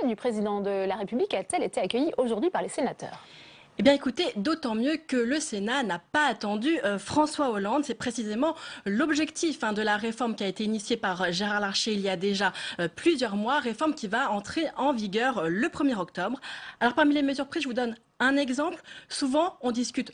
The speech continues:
Speaker 2: longuement d'un texte en commission et puis quand on arrive dans l'hémicycle, eh bien, rebelote, on rediscute les mêmes amendements et ça entraîne des débats interminables. Eh bien ça, c'est fini. Désormais, les sénateurs débattront en commission des amendements techniques et puis ensuite le débat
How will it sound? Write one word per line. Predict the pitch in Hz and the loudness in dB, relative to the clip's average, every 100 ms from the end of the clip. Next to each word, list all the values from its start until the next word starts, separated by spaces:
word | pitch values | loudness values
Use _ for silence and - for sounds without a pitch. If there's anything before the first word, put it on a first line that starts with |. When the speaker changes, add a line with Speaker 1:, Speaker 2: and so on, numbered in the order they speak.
| _ | _
Speaker 2:
longuement | 175 196 214 220 269 | -2 0 2 2 4
d'un | 330 285 | 2 2
texte | 247 240 - | 0 -2 -4
en | - 262 | -2 0
commission | 277 233 - 302 392 - - | 2 2 2 0 0 -2 -8
et | 269 | -6
puis | 254 | -2
quand | 240 254 | 0 0
on | 262 | 2
arrive | 247 233 | 0 0
dans | 233 | -2
l'hémicycle, | 240 214 - 277 226 | 0 -2 -2 -2 0
eh | |
bien, | 196 294 320 _ - | 2 2 0 _ -12
rebelote, | 170 311 269 226 196 311 226 - - | 2 2 4 2 2 2 -2 -6 -10
on | 220 | -4
rediscute | 233 233 269 - 233 - 165 | -2 -2 -4 -4 -6 -8 -8
les | 156 | -4
mêmes | 151 160 196 349 330 | -2 0 2 4 4
amendements | 254 226 202 214 311 | 2 0 -2 0 0
et | 254 | 0
ça | - 262 | 0 -2
entraîne | 190 - 254 214 | -2 -2 -2 0
des | 240 | -2
débats | 180 170 240 277 - - | -2 0 0 0 -8 -2
interminables. | 240 254 196 165 185 226 | 0 0 0 0 -2 -2
Eh | |
bien | 196 | -4
ça, | 190 240 | -2 -4
c'est | 330 | -2
fini. | 311 - 202 277 339 - - | -4 -2 2 2 2 -4 -8
Désormais, | 190 254 220 196 269 240 | -2 0 0 0 0 2
les | 196 214 285 | 2 2 0
sénateurs | 330 339 294 285 294 | 2 2 2 2 0
débattront | 240 214 220 - 220 - | 0 -2 -4 -4 -4 0
en | 208 | 0
commission | 226 269 254 240 - 233 - - | 2 2 4 2 0 0 -2 -6
des | 185 | -2
amendements | 185 175 175 160 - _ _ | 0 2 2 2 -2 _ _
techniques | 190 196 254 330 370 - | 0 4 4 4 0 -4
et | 226 | -4
puis | - | -2
ensuite | 233 - 269 | -2 -4 -4
le | 214 | -2
débat | 196 185 170 | -2 -2 -2